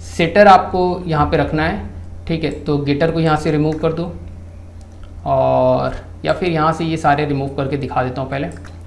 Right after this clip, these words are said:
आपको करना है कि ये दो field का, आ, source पे जाना है, generate getter and setter।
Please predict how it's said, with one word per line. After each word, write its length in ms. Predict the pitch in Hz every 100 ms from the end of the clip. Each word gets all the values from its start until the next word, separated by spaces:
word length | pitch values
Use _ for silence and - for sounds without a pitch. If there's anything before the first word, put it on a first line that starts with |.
| - - - - -
आपको 220 | 143 170
करना 220 | 170 165
है 60 | 180
कि 100 | 190
ये 140 | 190
दो 160 | 147 156
field 460 | 147 151 151 151 -
का, 140 | 147 160 165 - - - - - -
आ, 320 | 139 139 135 135
source 340 | - 147 151
पे 100 | 160
जाना 200 | 156 156
है, 200 | 180 - - - - - - - - - - - - - - - - - - - 131
generate 600 | - 151 151 147 165 170 143
getter 240 | 139 151
and 180 | 147 147
setter। 320 | 143 131 165